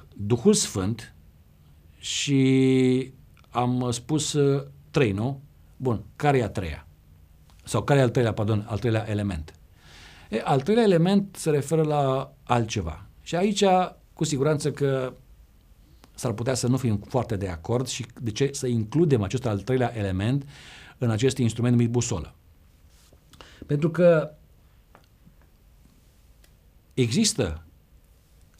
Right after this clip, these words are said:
așa numita experiență personală a individului cu Dumnezeu. Și această experiență personală, știu că sună ca lozincă, știu că e, apare, uh,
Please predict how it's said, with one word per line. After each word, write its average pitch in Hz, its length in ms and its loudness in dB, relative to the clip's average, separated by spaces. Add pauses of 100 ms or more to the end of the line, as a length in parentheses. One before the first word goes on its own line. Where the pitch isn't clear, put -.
(220)
așa 113 240 0
numita 151 580 2
experiență 131 1040 0
personală 117 1160 0 (520)
a 117 180 2
individului 123 1080 2
cu - 140 -4
Dumnezeu. 107 680 -2 (920)
Și - 200 -2
această 180 400 -2
experiență 160 640 2
personală, 156 460 0
știu 202 200 2
că 202 160 -2
sună 143 300 0
ca 123 160 0
lozincă, 98 640 -2
știu 139 220 -4
că 139 120 -2 (160)
e, 110 180 -4 (160)
apare, 123 460 0 (140)
uh, 117 160 -6